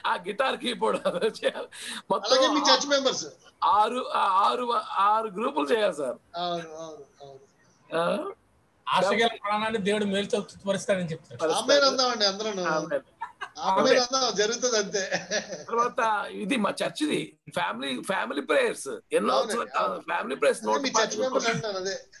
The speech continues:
Speaker 1: ఆ, అవన్నీ కూడా చేయాలి. అది, అది కేవలం చర్చ్ మెంబర్సే కదండి, బయట వాళ్ళు కూడా చాలా మంది వచ్చారు అప్పుడు.
Speaker 2: అవును, అవును.
Speaker 1: ఆ, డిఫరెంట్ చర్చెస్ నుంచి, డిఫరెంట్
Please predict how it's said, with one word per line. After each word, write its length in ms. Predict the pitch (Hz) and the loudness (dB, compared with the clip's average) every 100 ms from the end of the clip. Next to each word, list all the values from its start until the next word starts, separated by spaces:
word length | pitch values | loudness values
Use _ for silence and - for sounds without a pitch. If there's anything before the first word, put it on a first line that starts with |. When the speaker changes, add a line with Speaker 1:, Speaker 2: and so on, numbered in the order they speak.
| - 180 | -8 -2
Speaker 1:
ఆ, 380 | 208 196 139 104 - | 0 0 -2 -6 -4
అవన్నీ 320 | 160 208 220 | -2 0 0
కూడా 240 | 214 226 214 | 0 0 0
చేయాలి. 400 | 214 214 226 269 - - - | 0 0 -2 -6 -14 -20 -4
అది, 220 | - 202 | -4 -2
అది 180 | - 214 | -4 -6
కేవలం 400 | - 175 202 294 | -2 0 0 0
చర్చ్ 280 | 294 285 - | 0 0 0
మెంబర్సే 380 | 285 294 254 226 | -2 0 0 -2
కదండి, 440 | 185 160 131 233 - 131 | -2 -2 -4 -10 -18 -8
బయట 280 | 139 220 | -4 -2
వాళ్ళు 160 | 302 311 | 0 0
కూడా 160 | 311 311 302 | 0 0 0
చాలా 100 | 240 | -2
మంది 200 | 226 202 | -2 -4
వచ్చారు 240 | - 131 | -2 -4
అప్పుడు. 240 | 120 101 95 _ _ _ _ _ - - | -4 -6 -10 _ _ _ _ _ -20 -12
Speaker 2:
అవును, 260 | 160 180 175 | -8 -6 -8
అవును. 160 | 151 160 | -12 -6
Speaker 1:
ఆ, 80 | 143 | -6
డిఫరెంట్ 520 | 143 143 151 233 233 | -6 -8 -4 -4 0
చర్చెస్ 320 | 240 - 247 254 | -4 -2 -4 -2
నుంచి, 220 | 240 240 | -4 -2
డిఫరెంట్ 560 | 175 170 - 220 214 | 0 0 0 -2 0